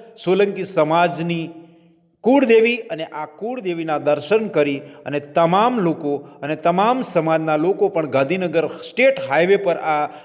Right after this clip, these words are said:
મંદિર આવેલું હોવાથી અને તે રળિયામણું સ્થળ હોવાથી અને બેઠકની પણ વ્યવસ્થા હોવાથી અનેક કાર્યક્રમોમાં સહભાગી થતા જોવા મળે છે. ત્યારે સોલંકી સમાજની આગેવાની અને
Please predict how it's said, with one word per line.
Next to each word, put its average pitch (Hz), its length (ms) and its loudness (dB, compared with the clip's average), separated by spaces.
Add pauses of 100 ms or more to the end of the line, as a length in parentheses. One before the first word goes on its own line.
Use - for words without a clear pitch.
મંદિર 175 500 -4
આવેલું 156 400 0
હોવાથી 156 460 2
અને 175 440 -2
તે 165 180 -2
રળિયામણું 185 600 0
સ્થળ 233 380 0
હોવાથી 156 460 0
અને 156 360 -10
બેઠકની 185 500 -4
પણ 165 180 -6
વ્યવસ્થા 175 480 2
હોવાથી 156 440 4 (200)
અનેક 233 340 -2
કાર્યક્રમોમાં 147 760 -4 (200)
સહભાગી 190 640 2
થતા 143 500 -6 (420)
જોવા 175 240 2
મળે 151 220 0
છે. 135 200 -8
ત્યારે 135 360 -4
સોલંકી 185 500 -6
સમાજની 160 840 0 (300)
આગેવાની 196 680 0 (320)
અને 156 340 -4